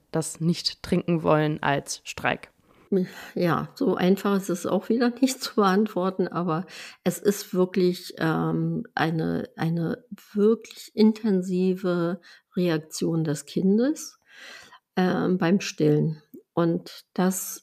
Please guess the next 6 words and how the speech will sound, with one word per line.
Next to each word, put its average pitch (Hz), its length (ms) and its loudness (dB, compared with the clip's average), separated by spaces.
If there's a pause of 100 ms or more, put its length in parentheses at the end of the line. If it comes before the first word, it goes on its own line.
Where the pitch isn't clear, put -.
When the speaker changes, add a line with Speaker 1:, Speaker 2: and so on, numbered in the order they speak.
(100)
Speaker 2:
ist - 500 -4
etwas, 165 480 -2
was - 460 -4 (120)
die 170 120 4
Mütter 165 380 0
natürlich 165 720 -2